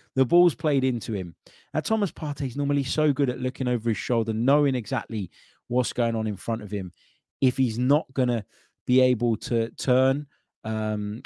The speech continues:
or, or play necessarily the pass he wants, he normally is really good at putting his body in the way and drawing a foul.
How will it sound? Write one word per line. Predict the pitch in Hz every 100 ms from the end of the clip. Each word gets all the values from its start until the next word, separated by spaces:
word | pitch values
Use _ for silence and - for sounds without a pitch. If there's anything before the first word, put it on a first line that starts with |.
| -
or, | 123 120
or | 117
play | 107 - 127 120
necessarily | 117 113 107 - 120 113
the | 110
pass | 104 127 113 -
he | 117
wants, | 110 123 120 -
he | 113
normally | 110 139 151 135 113 107 98 _ _ _
is | 127 101
really | 107 127 127 120
good | 123 117
at | -
putting | - 120
his | 107 92
body | - 120 120 110
in | 101
the |
way | 101 104 101 95 95 _ _ _ _ 107
and | 110
drawing | 107 120 110 98
a |
foul. | 101 - 127 123 120